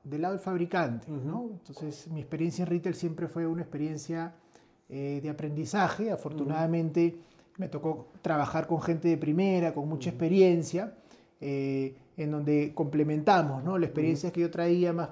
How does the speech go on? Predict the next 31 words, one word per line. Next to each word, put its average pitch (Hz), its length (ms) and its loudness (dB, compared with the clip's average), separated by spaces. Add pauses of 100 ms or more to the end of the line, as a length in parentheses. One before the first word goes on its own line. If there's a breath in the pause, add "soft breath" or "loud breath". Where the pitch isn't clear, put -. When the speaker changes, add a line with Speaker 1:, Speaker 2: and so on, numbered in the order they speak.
Speaker 1:
del 180 140 0
lado 165 140 0
del - 40 -14
fabricante 165 560 0
con 170 120 -4
la 160 60 -2
experiencia 156 440 -2
y 156 40 -8
el 151 40 -10
conocimiento 147 580 -6
de 151 60 -6
manejo 139 300 -8
de 147 40 -6
retail 160 320 0
que 151 120 -6
tenían 139 220 -8
Speaker 2:
Claro. 113 100 -4
Speaker 1:
estas - 180 -12
personas. 175 580 -6 (440 soft breath)
Y 269 100 -6
la 190 80 -4
verdad 160 140 -2
que 170 100 0
tuvimos, 160 420 -2
este, 135 300 -8
pro-, - 160 -8 (300)
sacamos 151 400 -8
adelante 143 340 -6
proyectos 147 580 -4
y 143 40 -6
resultados 139 680 -6